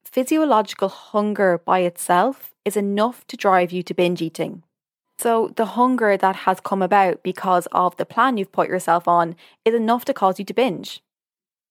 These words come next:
Hunger has become something that we question. Something must be wrong if you're hungry. "I can't be hungry," I say. "I've only eaten an hour ago." The thing is,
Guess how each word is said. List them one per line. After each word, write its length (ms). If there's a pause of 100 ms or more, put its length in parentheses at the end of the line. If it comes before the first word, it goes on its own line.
(480)
Hunger 320
has 180
become 340
something 380
that 180
we 100
question. 680 (500)
Something 360
must 200
be 100
wrong 440
if 200
you're 120
hungry. 500 (300)
"I 80
can't 240
be 100
hungry," 320
I 100
say. 240
"I've 140
only 180
eaten 320
an 80
hour 280
ago." 360 (960)
The 80
thing 200
is, 320